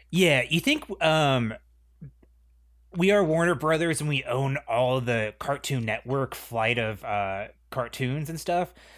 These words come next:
You think we would get some, like, Courage the Cowardly Dog, Dexter's Laboratory, Johnny Bravo,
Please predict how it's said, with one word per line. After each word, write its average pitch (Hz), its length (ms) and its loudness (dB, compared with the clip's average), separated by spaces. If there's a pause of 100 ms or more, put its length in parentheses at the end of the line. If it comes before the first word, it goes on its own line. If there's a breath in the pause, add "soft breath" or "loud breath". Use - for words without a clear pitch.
(200 loud breath)
You 196 100 -2
think 233 160 0
we 208 120 2
would 151 140 0
get 135 220 0
some, 123 200 -4
like, 104 240 -2
Courage 131 400 -2
the 123 80 -4
Cowardly 113 420 -2
Dog, 120 600 2
Dexter's 107 480 -6
Laboratory, 113 1200 -2
Johnny 98 280 -6
Bravo, 113 960 -2